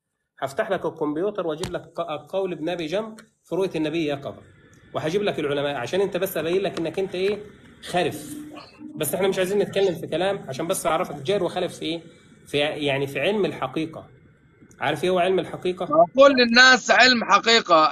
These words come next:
Speaker 2: العلم اللي بتتكلم عليه الغيب ده، أنت وصلت له إزاي ورحت فين وجيت منين، وبتتكلم في حاجات يعني لم يسبقك بها أحد إلا الناس اللي مخها ضرب.
Speaker 1: آه، الرازي كان مخه ضارب؟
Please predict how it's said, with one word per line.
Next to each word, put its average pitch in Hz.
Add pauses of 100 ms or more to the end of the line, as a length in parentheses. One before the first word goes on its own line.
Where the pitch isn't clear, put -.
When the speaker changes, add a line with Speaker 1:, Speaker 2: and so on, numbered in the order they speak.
(200)
Speaker 2:
العلم 220
اللي 208
بتتكلم 196
عليه 196
الغيب 196
ده، 202
أنت 226
وصلت 190
له 175
إزاي 170
ورحت 175
فين 185
وجيت 170
منين، 165
وبتتكلم 175
في 151
حاجات 175
يعني 160
لم 202
يسبقك 175
بها 190
أحد 175 (360)
إلا 226
الناس 196
اللي 185
مخها 185
ضرب. 143 (640)
Speaker 1:
آه، 156
الرازي 180
كان 165
مخه 185
ضارب؟ 196